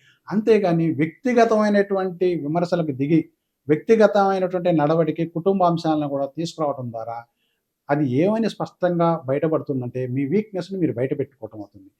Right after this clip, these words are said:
అంటే చాలామంది, కొంతమంది ఏం చేస్తున్నారంటే ఏది పడితే అది బూతులు మాట్లాడటం కూడా అదొక పోస్ట్ అనుకుంటున్నారు, కానీ అది వారి యొక్క మానసిక వైకల్యానికి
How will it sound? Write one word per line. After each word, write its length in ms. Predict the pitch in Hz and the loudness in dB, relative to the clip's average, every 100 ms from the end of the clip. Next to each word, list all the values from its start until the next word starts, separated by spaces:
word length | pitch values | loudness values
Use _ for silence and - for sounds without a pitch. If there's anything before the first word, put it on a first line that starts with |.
| _ _ - | _ _ -6
అంటే 240 | 160 220 220 | 0 0 0
చాలామంది, 560 | 143 185 208 208 190 190 | 0 4 4 4 0 -2
కొంతమంది 560 | 156 135 147 180 143 | -2 -4 -6 -2 0
ఏం 120 | 175 | 0
చేస్తున్నారంటే 600 | 175 151 160 139 127 120 | -2 -2 -6 -8 -10 -10
ఏది 260 | 123 175 202 | 0 2 4
పడితే 280 | 202 202 202 | 2 0 0
అది 200 | 190 190 131 | -2 -6 -8
బూతులు 280 | 175 202 | -6 -4
మాట్లాడటం 580 | 185 170 165 165 160 147 | -2 -2 -2 -6 -6 -8
కూడా 260 | 135 151 208 | -6 -4 -2
అదొక 340 | 196 175 160 | 0 -2 -6
పోస్ట్ 300 | - 226 226 | -4 -4 -2
అనుకుంటున్నారు, 440 | 208 175 143 123 - _ _ _ 156 | -6 -6 -8 -10 -16 _ _ _ -2
కానీ 160 | 196 | 2
అది 120 | 196 | 2
వారి 280 | 165 151 156 | 4 4 4
యొక్క 240 | 160 - 139 | 0 -4 -6
మానసిక 540 | 127 143 208 208 214 | -2 0 0 0 0
వైకల్యానికి 920 | 160 147 226 233 233 214 208 - | 2 4 4 4 4 2 0 -6